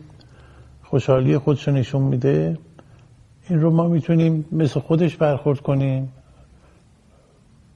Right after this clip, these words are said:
بیفتیم به بدی بیرا گفتن و برخوردهای شنی و زشت و هم می‌تونیم صبر کنیم. خب اگر صبر کنیم این عقده نمیشه،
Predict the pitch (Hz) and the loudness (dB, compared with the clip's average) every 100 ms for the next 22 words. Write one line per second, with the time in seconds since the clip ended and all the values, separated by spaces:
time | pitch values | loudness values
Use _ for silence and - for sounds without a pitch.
0 | - - 143 127 151 143 127 127 120 120 | -14 -4 -2 0 0 0 2 0 2 2
1 | 117 113 113 - 135 143 131 123 127 - | 2 0 -4 -6 -4 -2 -2 -4 -10 -20
2 | _ - _ _ _ - - - 127 113 | _ -20 _ _ _ -20 -20 -2 -2 0
3 | 123 113 127 139 139 135 123 - - - | -2 0 2 2 0 -2 -6 -16 -20 -20
4 | - _ _ - 123 123 123 123 113 135 | -20 _ _ -6 -4 -2 -2 -2 0 2
5 | 147 156 - - - _ _ - - - | 2 0 -4 -18 -20 _ _ -20 -20 -20
6 | - _ 156 135 160 170 165 - 170 151 | -20 _ -2 0 0 0 0 0 0 0
7 | 147 139 127 117 110 107 - _ _ _ | 0 0 -2 -6 -10 -14 -16 _ _ _
8 | _ _ _ _ _ _ _ _ - 127 | _ _ _ _ _ _ _ _ -10 -4
9 | 131 135 127 - 131 127 - 135 151 160 | 0 0 0 0 0 -2 -2 -2 0 -2
10 | 160 151 123 143 160 170 139 147 139 139 | -2 -2 0 0 0 0 0 2 2 0
11 | 139 | -6